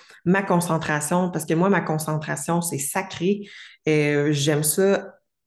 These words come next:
absorber de l'information dans des formations ou, euh, euh, des trucs comme ça, là. J'écoute des podcasts, euh, je fais des formations, tout ça, je lis, et cetera. Puis j'aime vraiment ça bien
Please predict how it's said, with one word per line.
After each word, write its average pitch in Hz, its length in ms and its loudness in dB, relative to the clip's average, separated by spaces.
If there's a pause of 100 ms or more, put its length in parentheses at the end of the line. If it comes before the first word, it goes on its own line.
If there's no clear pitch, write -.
(180)
absorber 180 640 0
de 175 60 2
l'information 165 880 0
dans 156 160 0
des 143 140 -2
formations 185 1040 0
ou, 165 180 2
euh, 143 200 2 (520)
euh, 139 380 -2 (340)
des 156 180 0
trucs 175 280 -4
comme 156 180 2
ça, 208 260 0
là. 202 140 4
J'écoute 156 340 0
des 143 140 -2
podcasts, - 840 -4
euh, - 140 -8
je - 140 -8
fais 160 100 -2
des 151 80 0
formations, 165 600 -4
tout 165 120 -10
ça, 170 240 0
je 147 140 0
lis, 147 300 2
et 143 80 -2
cetera. 151 340 -4
Puis 175 140 -6
j'aime 143 180 0
vraiment 180 300 0
ça 208 140 0
bien 185 460 2